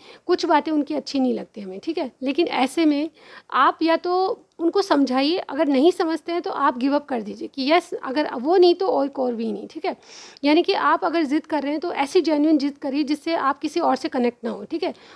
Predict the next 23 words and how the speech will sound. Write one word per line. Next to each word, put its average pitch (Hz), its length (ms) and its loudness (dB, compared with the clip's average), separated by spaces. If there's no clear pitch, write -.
उनके 339 260 6
कहने 330 300 2
से 349 120 -2
आप 320 160 2
किसी 320 220 -8
को 339 140 -2
हर्ट 285 240 2
करके 277 300 -6
किसी 294 200 -6
और 262 160 0
से 294 120 -8
शादी 254 280 -2
कर 254 140 -4
लेते 240 200 -4
हैं 269 80 0
तो 302 80 -4
ये 269 140 2
बात 262 200 2
भी 262 140 -2
गलत 196 260 -8
है, 262 80 -12
ठीक 320 180 -8
है? 277 100 -6